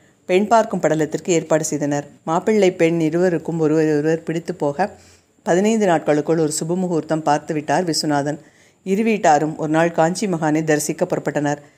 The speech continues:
வைத்தியநாதனும் விஸ்வநாதனும் தட்டுக்களில் பழங்களோடு முகூர்த்த பத்திரிகையும் பெரியவா முன் வைத்தனர். பெரியவா முகத்தில் அமானுஷ்யமான சந்தோஷம்.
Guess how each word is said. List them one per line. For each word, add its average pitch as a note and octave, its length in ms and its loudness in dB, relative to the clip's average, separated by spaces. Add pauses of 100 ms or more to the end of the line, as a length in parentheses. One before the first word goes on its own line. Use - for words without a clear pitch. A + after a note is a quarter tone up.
(300)
வைத்தியநாதனும் F3 680 4
விஸ்வநாதனும் F3 540 0
தட்டுக்களில் E3 560 0
பழங்களோடு D#3+ 600 0 (400)
முகூர்த்த A3 400 0
பத்திரிகையும் D#3+ 600 0
பெரியவா F3 420 2
முன் D3 180 -2
வைத்தனர். D3+ 540 -2 (1200)
பெரியவா G3 380 4
முகத்தில் D#3 540 0
அமானுஷ்யமான E3+ 800 0
சந்தோஷம். D3 540 -4